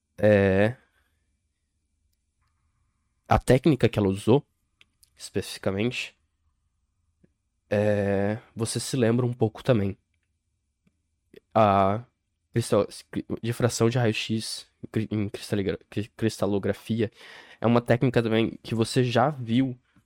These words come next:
um pouco sob-, na, na arqueo-, na arqueologia, mas não era muito próximo da sua área.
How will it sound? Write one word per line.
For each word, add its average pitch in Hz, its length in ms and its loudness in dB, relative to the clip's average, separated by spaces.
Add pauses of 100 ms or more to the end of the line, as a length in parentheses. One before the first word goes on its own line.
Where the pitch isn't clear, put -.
(180)
um 131 100 -6
pouco 123 440 0 (380)
sob-, 101 360 -6
na, 101 300 -2
na 104 260 -4
arqueo-, 107 280 -6 (120)
na 101 80 -4
arqueologia, 107 600 -4
mas 139 160 0
não 151 140 0
era 143 120 -2
muito 123 360 2
próximo 113 420 2
da 107 80 0
sua 151 240 2
área. 101 220 0